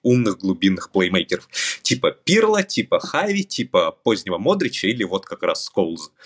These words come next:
Это, наверное, вот первая причина. Ещё про Сколза очень интересно думать и вспоминать, потому что у него довольно неоднозначная карьера.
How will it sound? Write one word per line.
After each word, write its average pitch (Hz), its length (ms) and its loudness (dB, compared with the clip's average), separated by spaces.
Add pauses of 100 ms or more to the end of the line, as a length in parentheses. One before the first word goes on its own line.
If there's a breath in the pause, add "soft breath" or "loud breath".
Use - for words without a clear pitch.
(400 loud breath)
Это, 160 220 2
наверное, 127 380 2
вот - 140 -6
первая 98 280 2
причина. - 420 -12 (880 soft breath)
Ещё 170 220 2
про 247 120 -4
Сколза 170 600 2
очень 151 320 0
интересно 135 480 -2
думать 180 460 -2
и 110 120 -2
вспоминать, 120 680 -2
потому 117 260 -2
что - 180 -4
у 120 40 0
него 117 200 4
довольно 135 320 0
неоднозначная 117 800 -2
карьера. - 420 -4